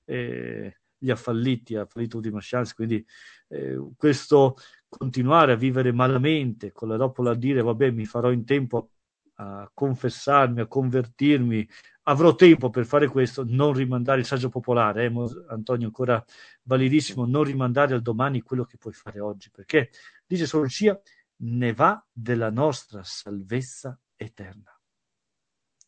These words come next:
E questo è fondamentale. E quella bellissima frase del Vangelo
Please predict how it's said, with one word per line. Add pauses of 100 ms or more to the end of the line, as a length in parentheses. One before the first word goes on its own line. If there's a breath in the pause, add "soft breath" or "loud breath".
(160)
E
questo
è
fondamentale. (580 loud breath)
E
quella
bellissima
frase
del
Vangelo